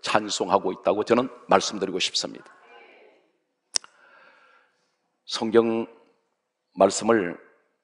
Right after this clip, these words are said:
보면은 성경은 또 이렇게 우리에게 말씀하고 있습니다. 그렇다면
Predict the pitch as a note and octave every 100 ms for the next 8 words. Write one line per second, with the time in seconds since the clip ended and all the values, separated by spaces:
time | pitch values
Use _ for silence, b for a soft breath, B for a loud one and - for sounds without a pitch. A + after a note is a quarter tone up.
0 | _ _ - F2+ F#2 G2 E2 F#2 A2+ _
1 | _ _ _ _ _ _ _ - - G#2
2 | G#2 A2+ A2 - G#2 G2 - G2 - G2+
3 | E2+ - - F#2+ F2 F#2+ F2+ - E2+ -
4 | F2 F#2 F#2 D#2+ - _ D#2 - D#2 D#2
5 | D2+ - - _ _ _ _ _ _ b
6 | b b b b b - G#2+ - F#2+ F2
7 | G#2 D#2 -